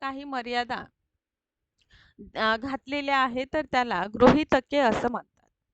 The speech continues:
नेक्स्ट आहे, कोणत्याही वारंवारिता वितरणामध्ये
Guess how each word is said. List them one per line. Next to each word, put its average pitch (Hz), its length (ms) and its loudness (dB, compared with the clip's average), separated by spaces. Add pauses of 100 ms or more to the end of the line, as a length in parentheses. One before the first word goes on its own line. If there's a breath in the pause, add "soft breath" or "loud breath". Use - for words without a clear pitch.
(1160)
नेक्स्ट 277 360 -2
आहे, 330 340 2
कोणत्याही 277 720 6
वारंवारिता 254 1120 4
वितरणामध्ये 262 840 0